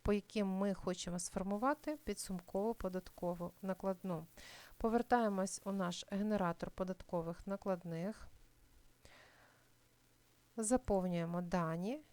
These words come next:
і в нас з'являється іще одна, е, позиція. Е, в колонці підсумки за день з'являється позначка.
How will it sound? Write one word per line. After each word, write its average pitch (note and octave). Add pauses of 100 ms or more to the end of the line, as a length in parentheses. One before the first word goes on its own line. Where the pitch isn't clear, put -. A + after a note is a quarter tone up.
(180)
і D4
в C4
нас G#3+
з'являється F#3+
іще F3+
одна, F3 (260)
е, F3
позиція. G3 (500)
Е, F3
в -
колонці A3
підсумки F#3
за F#3
день F3
з'являється F#3
позначка. G3